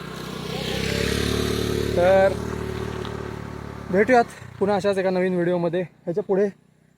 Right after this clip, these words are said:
भात झोडणीचा वगैरे थोडासा अपडेट काहीतरी टाकेन मी या चॅनलवरती. बाकी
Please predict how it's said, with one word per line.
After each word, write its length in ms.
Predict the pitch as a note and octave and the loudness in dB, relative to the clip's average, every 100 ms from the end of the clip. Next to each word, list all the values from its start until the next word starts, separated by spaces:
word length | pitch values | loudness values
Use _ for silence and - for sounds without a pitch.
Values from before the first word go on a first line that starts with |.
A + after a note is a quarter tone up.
| - | -6
भात 220 | D#3 F#3 | -2 0
झोडणीचा 440 | E3 F3 F3+ G3+ | 0 0 0 2
वगैरे 200 | G3+ G3 | 2 2
थोडासा 260 | F3+ F3+ F#3+ | 2 2 4
अपडेट 240 | F3+ E3+ | 2 0
काहीतरी 240 | - F3+ F#3+ | -2 0 2
टाकेन 280 | E3 F3 F3+ | 0 0 -2
मी 100 | E3+ | -2
या 60 | |
चॅनलवरती. 520 | D#3+ D3 D3 C#3+ - E3+ _ _ _ _ _ _ _ _ _ _ | -2 -4 -2 -4 -6 -12 _ _ _ _ _ _ _ _ _ _
बाकी 540 | D#3 D#3+ F3+ F3+ F3 | -16 -10 -6 -4 -4